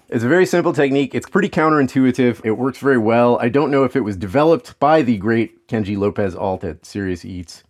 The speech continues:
but he was certainly, again, one of the popularizers if he wasn't the first one to come up with it.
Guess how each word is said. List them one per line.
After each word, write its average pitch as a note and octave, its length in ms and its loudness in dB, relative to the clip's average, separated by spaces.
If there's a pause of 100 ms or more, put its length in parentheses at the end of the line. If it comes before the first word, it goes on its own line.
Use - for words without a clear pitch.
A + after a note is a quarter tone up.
but F2+ 220 -6
he A#2 140 -2
was A2 160 -4
certainly, G#2 520 -2 (640)
again, G2 560 -4
one G2+ 180 -4
of F#2 60 -6
the F2+ 80 -8
popularizers F2+ 840 -4
if F2+ 120 -12
he F#2+ 100 -8
wasn't F2+ 280 -8
the F#2 100 -10
first F#2+ 320 -12
one F2+ 160 -10
to E2 40 -12
come F#2 180 -10
up F2+ 140 -10
with D#2+ 120 -10
it. D2 180 -14